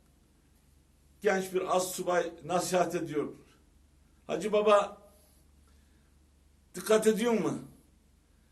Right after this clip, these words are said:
"Ediyoruz yavrum. İnşallah Rabbim bu belayı başımızdan atar."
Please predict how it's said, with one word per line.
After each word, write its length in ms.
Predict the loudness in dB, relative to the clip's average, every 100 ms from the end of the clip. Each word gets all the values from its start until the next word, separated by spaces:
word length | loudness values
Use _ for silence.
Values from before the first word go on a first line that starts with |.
| _ -4
"Ediyoruz 480 | 0 4 4 4 2
yavrum. 460 | 2 2 -2 -8 -16 _ _ _ _ _ -6
İnşallah 640 | -4 2 2 4 4 2
Rabbim 560 | 2 0 0 -2 -2 -14 -20 _ _ _ _ _ _ _ -10
bu 140 | -2
belayı 480 | 0 4 6 6 4
başımızdan 720 | 2 -2 -4 -4 0 0 2 2
atar." 360 | 2 4 2